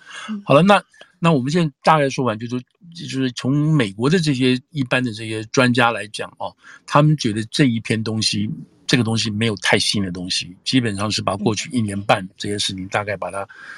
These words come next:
Speaker 2: 重新做个整理，这个话也都说了，包括我们刚刚说过的，该合作就合作，该竞争就竞争，然后还有，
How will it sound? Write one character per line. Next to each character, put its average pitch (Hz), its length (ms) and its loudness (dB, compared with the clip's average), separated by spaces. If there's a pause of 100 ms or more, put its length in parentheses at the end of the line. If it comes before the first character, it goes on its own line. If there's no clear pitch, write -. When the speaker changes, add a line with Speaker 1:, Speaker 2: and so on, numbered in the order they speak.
(260)
Speaker 2:
重 110 220 0
新 127 200 6
做 120 180 4
个 101 100 -4
整 101 260 0
理， 92 140 -4
这 117 100 -4
个 101 60 -6
话 113 260 4
也 90 60 -2
都 110 120 -2
说 113 280 0
了， 98 80 -6
包 117 180 4
括 117 100 0
我 101 60 -4
们 101 120 -8
刚 110 160 0
刚 113 100 -2
说 113 200 -2
过 107 160 -4
的， 98 100 -8
该 113 180 2
合 101 160 -4
作 104 140 -8
就 107 140 -10
合 - 160 -18
作， 104 180 -16
该 110 180 -6
竞 107 160 -10
争 107 140 -12
就 104 100 -14
竞 98 180 -16
争， 98 200 -18 (500)
然 98 120 -2
后 104 220 2
还 110 140 -2
有， 101 160 -2